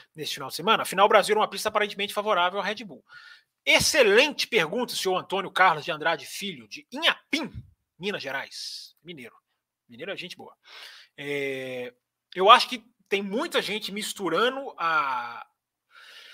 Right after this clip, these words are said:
a grandeza do que o Hamilton fez e não deixando a gente analisar ou não entendendo a análise de detalhes técnicos que foram muito favoráveis,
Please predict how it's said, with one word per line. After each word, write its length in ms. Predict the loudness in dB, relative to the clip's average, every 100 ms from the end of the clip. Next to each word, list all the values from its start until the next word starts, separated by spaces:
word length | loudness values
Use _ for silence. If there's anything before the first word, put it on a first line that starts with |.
| -12 -4
a 80 |
grandeza 680 | 4 6 4 4 4 4 2
do 140 | -4
que 100 | -6
o 80 | -6
Hamilton 380 | -4 -6 -6 -12
fez 420 | -4 2 2 0
e 140 | -6 -2
não 160 | -2
deixando 420 | 0 -2 -2 0
a 60 | -2
gente 260 | -2 -4 -4
analisar 540 | -4 -4 2 4 6
ou 100 | 4
não 140 | 0
entendendo 580 | -4 -2 -2 2 2 2
a 60 | 0
análise 440 | 2 2 2 -4
de 140 | -12 -6
detalhes 380 | 0 0 0
técnicos 360 | -2 -4 -4 -10
que 80 | -8
foram 280 | -2 -2 -2
muito 240 | -4 -4
favoráveis, 560 | -4 -2 -2 -6 -16